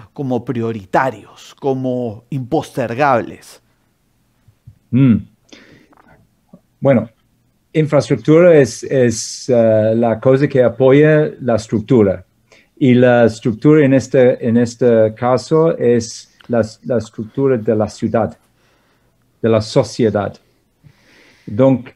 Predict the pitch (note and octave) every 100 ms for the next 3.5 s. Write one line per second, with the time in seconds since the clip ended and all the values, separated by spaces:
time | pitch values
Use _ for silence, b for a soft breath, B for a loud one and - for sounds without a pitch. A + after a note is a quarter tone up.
0 | _ - C3 C3 - - B2+ A#2 C3+ B2
1 | A2 B2+ C3 C#3+ - C3 A#2 C3 B2 B2+
2 | - _ - C#3+ D3 D3+ D3+ C#3 C3 B2
3 | B2 A2+ - -